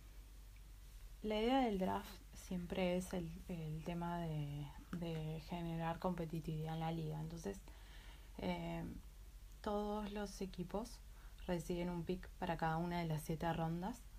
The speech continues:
El orden es designado por el, el récord que consiguieron en campaña regular anterior, o sea que el peor tiene la selección número uno, mientras que el campeón del Super Bowl tiene la selección número treinta y dos. Entonces, bueno,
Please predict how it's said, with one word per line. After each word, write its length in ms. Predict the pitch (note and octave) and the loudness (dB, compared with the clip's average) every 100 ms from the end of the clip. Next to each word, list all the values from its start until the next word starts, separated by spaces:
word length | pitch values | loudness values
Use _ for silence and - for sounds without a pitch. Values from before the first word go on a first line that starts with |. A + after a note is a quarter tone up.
| - - - - | -14 -14 -12 -4
El 160 | F3+ E3+ | 0 2
orden 300 | E3+ F3 E3+ | 4 2 2
es 100 | D#3 | 0
designado 720 | E3 F3+ F3 F3 F3 F3 F#3+ F#3 - | 0 0 2 2 2 2 0 -2 0
por 320 | F3 F3 F#3 F#3+ F#3 - | 2 2 0 -4 -8 -6
el, 720 | F3+ E3+ D#3+ D#3 D#3 D#3 D#3+ D#3+ - | -2 0 0 0 0 -2 -2 -6 -2
el 140 | F3+ | 0
récord 400 | E3 E3+ E3+ F3 | 2 0 2 0
que 100 | E3 | 0
consiguieron 480 | D#3+ D#3+ D3+ D#3+ D#3 | -2 -2 -2 -2 0
en 160 | D#3 D#3 | 0 0
campaña 400 | D#3+ D#3+ D#3+ D#3 | -2 -2 -2 -2
regular 420 | D#3+ D#3+ E3 D#3+ | -2 -2 -2 -2
anterior, 520 | E3 E3+ F3+ F3+ F3+ - | 0 0 0 0 -2 -4
o 80 | F#3 | -8
sea 220 | - E3 | -4 -2
que 80 | D#3 | 0
el 100 | D#3+ | 0
peor 340 | F3+ F3 E3+ | 4 4 4
tiene 220 | D3+ D#3 D3+ | 2 0 0
la 100 | D3 | -2
selección 420 | - D3+ D3+ E3+ | -2 -2 -2 0
número 260 | F3+ G#3 A3 | 2 2 2
uno, 300 | G#3 G#3 A3 - | 2 0 0 -4
mientras 280 | F#3 E3 D#3 | -2 -2 -2
que 100 | - | -2
el 40 | D#3 | -2
campeón 360 | D#3 D#3+ E3 | -2 -2 0
del 160 | E3+ E3 | 0 -2
Super 260 | F3+ F3+ | -2 -2
Bowl 180 | F3 E3+ E3 | 0 0 0
tiene 200 | F3+ F3 | -2 0
la 140 | E3+ E3 | -2 -2
selección 460 | E3 D#3 D3+ D#3+ | -2 0 0 -2
número 260 | D#3+ D#3+ D#3 | -2 -2 -2
treinta 280 | D#3+ D3+ D3 | -2 0 0
y 60 | |
dos. 320 | D3 - - - - - - - - - - - - - - - - - - - - - - - | -2 -6 -12 -14 -14 -14 -14 -14 -12 -12 -12 -10 -10 -12 -14 -12 -12 -12 -14 -14 -14 -14 -14 -6
Entonces, 540 | A3 A3 A3+ A3 B3 G#3+ | -2 2 2 4 2 4
bueno, 360 | F#3 F3 E3+ | 4 2 0